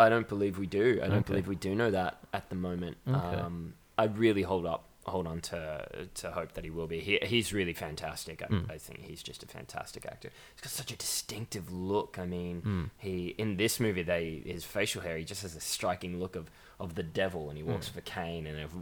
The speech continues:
Speaker 1: wicked hat, and I love it. It's so good.
Speaker 2: Yeah, he's, he's got an excellent screen presence.
Speaker 1: Mm.
Speaker 2: Um, something I noticed while, whilst watching this film is this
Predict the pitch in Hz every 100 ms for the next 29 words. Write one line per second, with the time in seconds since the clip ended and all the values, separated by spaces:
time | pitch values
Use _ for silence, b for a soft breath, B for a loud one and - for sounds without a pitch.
0 | - - 92 87 78 - 82 82 78 78
1 | 82 87 87 67 - 82 - 90 87 87
2 | 82 - - - - - 101 90 107 110
3 | - 113 117 104 98 - 107 - - -
4 | - 104 92 104 101 98 - - 98 87
5 | 82 80 143 147 - - - - 220 262
6 | 277 226 180 135 - - 117 117 107 104
7 | 120 107 113 - 107 95 - 87 87 -
8 | 104